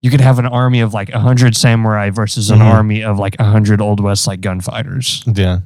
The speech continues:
Speaker 2: that's
Speaker 3: just
Speaker 2: really
Speaker 3: see
Speaker 2: cool.
Speaker 3: which
Speaker 1: And it
Speaker 3: one would
Speaker 1: runs the
Speaker 3: win.
Speaker 1: simulation.
Speaker 2: I saw a meme like that once. It was, like, me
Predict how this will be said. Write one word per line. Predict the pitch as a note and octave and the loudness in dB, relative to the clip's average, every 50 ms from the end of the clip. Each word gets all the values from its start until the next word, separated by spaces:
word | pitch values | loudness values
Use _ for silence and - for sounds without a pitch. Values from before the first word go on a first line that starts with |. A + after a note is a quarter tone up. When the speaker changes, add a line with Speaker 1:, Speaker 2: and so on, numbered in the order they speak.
| - | -4
Speaker 2:
that's | - G#2+ G2+ G#2 | -4 -4 -4 -4
Speaker 3:
just | G#2+ G#2+ G2+ | -4 -4 -2
Speaker 2:
really | A#2 G#2+ | -2 0
Speaker 3:
see | |
Speaker 2:
cool. | G#2 G#2 | 0 0
Speaker 3:
which | G#2 - | 0 0
Speaker 1:
And | A#2+ A#2 | 0 0
it | A2 | 2
Speaker 3:
one | G#2+ A2 | 2 2
would | A2+ | 4
Speaker 1:
runs | A#2 A2+ G#2+ G2+ | 4 4 2 2
the | G2+ | 2
Speaker 3:
win. | G#2+ G#2 | 2 0
Speaker 1:
simulation. | G2+ - - A#2 G#2+ G2+ G2+ G2+ G2 G2 - - F#2 F2 G2+ | 0 0 -2 -2 -2 -4 -6 -6 -6 -8 -8 -10 -12 -6 -4
Speaker 2:
I | A2+ | -2
saw | A2 - C#3+ C#3+ C#3 B2+ | 0 0 2 2 4 2
a | G#2+ | 2
meme | G#2 G2+ G2+ G#2 G#2 G2+ | 2 2 2 2 2 0
like | G2+ G2 F#2 - | 0 -2 -2 -4
that | G2 F#2+ G2+ | -4 -4 -4
once. | G2 F#2+ F#2 F2+ F2 F2+ - - | -2 -4 -2 -4 -4 -6 -8 -12
It | - | -12
was, | - G2+ F#2+ - | -10 -10 -8 -6
like, | F#2+ F#2 F#2 - | -6 -6 -6 -6
me | G#2+ G#2 G#2 G#2 G2+ G2+ G2+ G#2 | -4 -2 -2 0 0 0 -2 -4